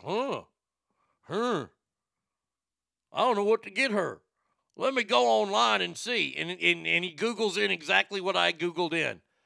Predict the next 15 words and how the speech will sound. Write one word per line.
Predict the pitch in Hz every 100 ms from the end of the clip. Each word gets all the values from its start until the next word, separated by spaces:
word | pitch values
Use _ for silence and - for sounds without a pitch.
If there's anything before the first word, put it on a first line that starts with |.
| _ _ _ _ _
Best | 110 190 220 -
Valentine's | 185 202 196 190 190 190 175 156
Day | 185
gifts. | 160 175 131 120 -
And | 160
he | 170
goes, | 165 196 156
uh, | 165 165
and | 147 165
he | 170
sees, | - 208 196 165
"Ooh, | 165 247 160 113
New | 117 196
York | 196 208 190
Times. | - 165 233 196 117 123 -